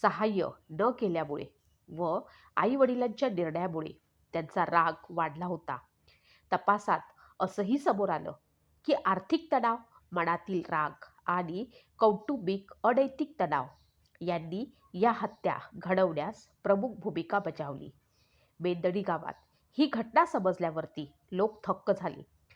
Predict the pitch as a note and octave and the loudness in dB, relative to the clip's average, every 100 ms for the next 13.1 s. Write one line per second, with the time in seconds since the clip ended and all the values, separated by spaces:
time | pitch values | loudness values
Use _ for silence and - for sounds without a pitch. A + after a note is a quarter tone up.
0 | _ _ _ - F3 E3 E3 G3 G#3 G3 | _ _ _ -6 -4 -2 -2 -2 -2 0
1 | G#3+ - - _ _ _ - G3+ G#3 G#3+ | -2 -2 -6 _ _ _ -4 -4 -2 -2
2 | - F3 F3+ - _ _ F#3+ G3+ E4 E4+ | 0 -2 -2 -8 _ _ 2 2 0 0
3 | G3+ D#3+ F3 - - E3 - _ _ - | 0 -2 -2 -4 -12 -12 -16 _ _ -6
4 | F#3+ F#3+ A#3 G3 E3+ F#3 - - - D3+ | -6 0 2 2 0 -2 -2 -6 -6 -6
5 | C#3 C3+ C#3 - _ _ _ _ - F3 | -6 -8 -14 -18 _ _ _ _ -10 -2
6 | E3+ E3 F3 G3+ F#3 E3+ - G3 G#3 A#3+ | 2 2 0 -2 -2 -2 -2 -2 0 -2
7 | A3+ - D#3+ - _ _ _ - F#3 F#3 | -2 -2 -10 -10 _ _ _ -10 0 4
8 | D#3 E3 - G3 G#3+ G3 E4 G3+ - F#3 | 4 2 -4 0 2 4 4 4 0 0
9 | F#3+ D#3 C#3+ - _ _ _ - C#4 D4+ | -2 -4 -6 -10 _ _ _ 6 8 10
10 | D4 F3 G3 A3+ - G3+ D#3+ A3 F#3+ G3+ | 8 2 -2 -6 0 0 2 -2 -4 -4
11 | F3+ E3+ E3+ D#3+ D#3 D3+ C#3 - C3 - | 2 2 2 -2 -4 -4 -4 -4 -4 -6
12 | _ _ - _ F3 E3+ D#3+ D#3 G3 A3 | _ _ -20 _ -4 -2 -4 -2 -2 -2